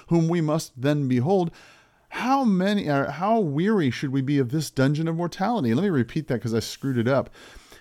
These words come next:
"If we only knew him whom we must behold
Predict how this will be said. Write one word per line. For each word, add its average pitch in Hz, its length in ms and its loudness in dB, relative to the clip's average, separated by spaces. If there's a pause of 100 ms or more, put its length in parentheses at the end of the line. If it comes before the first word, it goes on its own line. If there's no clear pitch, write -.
(140)
"If 156 240 0
we 147 260 2
only 202 440 2
knew 160 320 0
him 127 340 2
whom 135 300 0
we 160 200 0
must 147 440 -4
behold 110 720 0